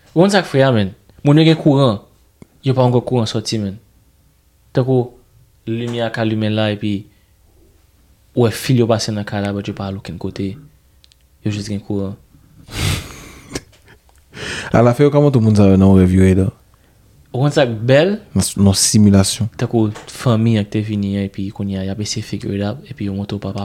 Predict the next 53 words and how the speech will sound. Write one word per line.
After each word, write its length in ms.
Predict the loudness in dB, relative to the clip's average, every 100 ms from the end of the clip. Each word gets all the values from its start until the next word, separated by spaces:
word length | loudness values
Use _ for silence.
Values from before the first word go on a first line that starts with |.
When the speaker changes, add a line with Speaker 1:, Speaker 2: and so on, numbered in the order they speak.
| -8
Speaker 1:
pou 100 | -8
yon 80 | -6
mil 240 | -6 -8
ap 80 | -10
ekri 160 | -12 -12
tout 80 | -10
bagay 300 | -8 -6 -6
yo 80 | -6 -10 _ _ _ _ _ _ _
epi 140 | -12
g 20 | -8
on 80 |
kote 220 | -8 -8 -8
manman 240 | -8 -10
vini, 160 | -10 -10
manman 380 | -10 -10 -12 -14 -18
ekri 300 | -14 -10 -10 -12 _ -20 -20 _ _ _ _ _
èske 320 | -8 -6 -4 -6
n 80 |
te 80 | -4
mouri 460 | -6 -4 -6 -6 -8
nan 180 | -10 -14
aksidan 320 | -16 -14 -10 -4
paske, 240 | -2 -4 -2
paske 240 | 0 2
g 60 | 2
on 20 |
kote 240 | 2 2
rive, 380 | 2 2 2 0 -2 -8 -20 -20
menmsi 220 | -8 -6
yo 60 | -4
f 80 | -6
on 80 |
ti 80 | -6
aksidan 380 | -8 -8 -10 -10
machin 340 | -12 -12 -14 -14 _ _ _ _ -12
anvan 320 | -10 -8 -10
yo 220 | -8 -12 -10
paske 300 | -8 -2 0 2
lè 160 | 2
y 240 | 2 0 -6
ap 140 | -4
plede 160 | -4 -4
pase 240 | -6 -4
nan 80 | -6
vil 220 | -4 -4
la 140 | -4 -4 -12 _ _ _ -10
epi 240 | -8 -6
moun 160 | -6 -6
yo 80 | -6
kanpe, 240 | -4 -4
yo 80 | -4
di 160 | -4
yo 140 | -4